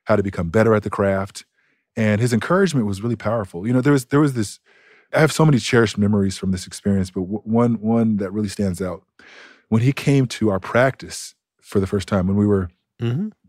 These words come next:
Speaker 1: doing a lot of the basketball training, it was a day when everybody was there, the, the, the background, extra, the, the lead. And, you know, we're, we're doing, like, layup drills, kind of warming up,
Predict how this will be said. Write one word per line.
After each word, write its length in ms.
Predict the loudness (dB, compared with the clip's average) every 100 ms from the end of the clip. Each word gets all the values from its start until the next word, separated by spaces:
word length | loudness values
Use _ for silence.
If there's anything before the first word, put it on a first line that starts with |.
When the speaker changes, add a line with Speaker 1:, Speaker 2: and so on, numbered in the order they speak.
| -2
Speaker 1:
doing 220 | 2 4
a 40 |
lot 100 | 6 4
of 60 |
the 60 | 2
basketball 380 | 2 2 0 -4
training, 340 | -4 -4 -6 -10 -20 -20 -20 -10 0
it 80 | 2
was 120 | 4
a 40 |
day 160 | 4 6
when 300 | 4 2 0 _ 2
everybody 340 | 4 4 4
was 100 | 2
there, 140 | -2 -4
the, 220 | -6 -8
the, 220 | -8 -6 -4
the 160 | -4
background, 880 | 0 0 2 2 2 4 2 0 -2 -4
extra, 720 | -4 -4 -2 2 2 2 -2 -6 -10
the, 180 | -8 -8
the 80 | -4
lead. 420 | -2 0 0 -4 -8 -20 -20 _ _ _
And, 140 | 0 2
you 60 |
know, 60 | 4
we're, 180 | 4 4
we're 160 | 0
doing, 200 | 0 2
like, 120 | 2 2
layup 260 | 2 2
drills, 440 | 0 0 2 0 -4
kind 200 | 0 2
of 60 |
warming 380 | 4 4 4 2
up, 220 | 0 -4